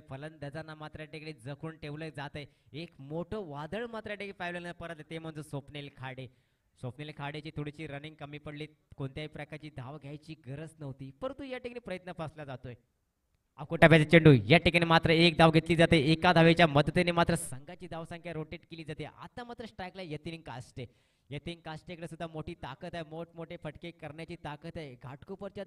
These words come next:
दत्ताजी साळवे क्रीडांगणामध्ये सातत्याने practice करणारा खेळाडू.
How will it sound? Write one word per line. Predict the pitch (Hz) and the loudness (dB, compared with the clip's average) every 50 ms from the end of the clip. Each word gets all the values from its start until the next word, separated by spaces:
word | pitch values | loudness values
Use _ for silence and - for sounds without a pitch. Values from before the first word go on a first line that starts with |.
| 151 - | _ -12
दत्ताजी | 156 151 _ - 185 185 180 190 175 | -14 -14 _ -14 -14 -14 -14 -14 -16
साळवे | - - - 156 160 165 160 170 | -16 -14 -14 -12 -10 -10 -10 -12
क्रीडांगणामध्ये | 170 - 160 170 165 165 160 165 160 160 160 165 160 | -12 -12 -10 -10 -10 -10 -10 -12 -12 -12 -12 -12 -14
सातत्याने | - - 175 190 - - 247 240 - 247 240 240 | -14 -16 -18 -16 -12 -12 -12 -10 -10 -10 -12 -10
practice | - 220 202 190 - 226 202 - - | -10 -8 -10 -10 -8 -12 -14 -12 -10
करणारा | 208 190 190 185 175 175 175 | -12 -12 -10 -12 -12 -12 -12
खेळाडू. | - - 165 156 151 143 135 | -10 -8 -6 -6 -4 -4 -6